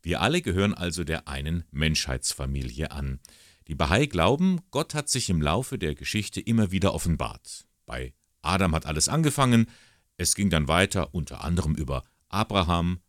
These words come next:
Mose, Krishna, Jesus, Mohammed, schließlich Baha'u'llah, dem Stifter der Bahai-Religion.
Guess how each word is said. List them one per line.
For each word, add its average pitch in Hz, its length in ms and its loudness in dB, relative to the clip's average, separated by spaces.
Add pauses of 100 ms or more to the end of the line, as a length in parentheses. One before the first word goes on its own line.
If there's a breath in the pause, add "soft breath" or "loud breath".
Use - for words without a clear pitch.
Mose, 98 540 4
Krishna, 117 560 0
Jesus, 107 640 2
Mohammed, 95 520 4 (120)
schließlich 123 580 -2 (180)
Baha'u'llah, 82 600 0 (500)
dem 117 120 -6
Stifter 67 380 -4
der 65 120 -4
Bahai-Religion. 64 1000 -8